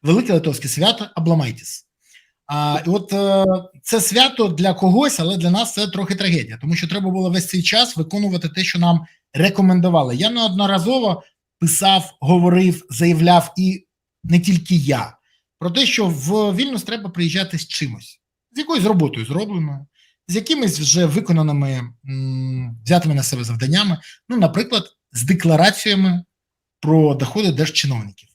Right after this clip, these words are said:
з поверненням цієї декларації. Тому що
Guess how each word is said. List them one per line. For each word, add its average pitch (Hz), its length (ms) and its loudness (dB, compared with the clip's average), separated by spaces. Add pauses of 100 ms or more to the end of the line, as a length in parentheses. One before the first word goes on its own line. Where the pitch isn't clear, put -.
(140)
з - 80 -20
поверненням 139 480 0
цієї 143 220 -2
декларації. 131 680 -6 (340)
Тому 190 160 2
що 190 440 2